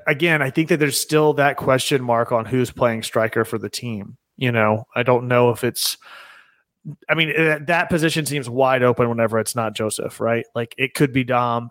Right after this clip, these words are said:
it could be Conway, it could be Ronaldo. I don't know. I don't know who that person is right now. And every game, I'm looking for somebody to step up and cement themselves into, "Okay, this is who we're gonna have starting week in and week out."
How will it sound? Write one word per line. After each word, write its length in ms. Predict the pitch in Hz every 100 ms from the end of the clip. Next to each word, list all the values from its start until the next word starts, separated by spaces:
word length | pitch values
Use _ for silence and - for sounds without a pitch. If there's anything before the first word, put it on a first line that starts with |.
| -
it 160 | 135 -
could 160 | 135
be 260 | 117 120 120 _ - -
Conway, 560 | 135 123 120 123 123 -
it 180 | 143 139
could 260 | - 127 117
be 380 | 123 123 117 - - - _ _ _
Ronaldo. 520 | 143 127 123 123 127 - -
I 120 | 156
don't 160 | 151 139
know. 200 | 110 95 _ -
I 60 | 156
don't 80 |
know 80 | 147 120
who 160 | 147 143
that 180 | 135
person 320 | - 131 - 127
is 160 | 127
right 220 | 135 139
now. 380 | 143 143 147 151 - -
And 580 | 131 123 117 117 113 - _ _ -
every 240 | 143 131
game, 420 | 123 131 127 120 123
I'm 160 | 120
looking 260 | 120 120 120
for 100 | 117
somebody 460 | - 127 123 120 113
to 100 | 110
step 520 | - - 139 123 127
up 260 | 120 113
and 260 | 113 107 107
cement 380 | - 120 113 110
themselves 600 | 113 110 117 110 107 104
into, 560 | 117 117 - 117 104 - - - -
"Okay, 200 | 135 131
this 220 | 135 139
is 140 | 139
who 140 | 143 135
we're 140 | 120
gonna 160 | 120 113
have 200 | 117 110
starting 380 | - 113 113 110
week 220 | 113 -
in 100 | 113
and 120 | 110
week 220 | 104 107 113
out." 300 | 110 101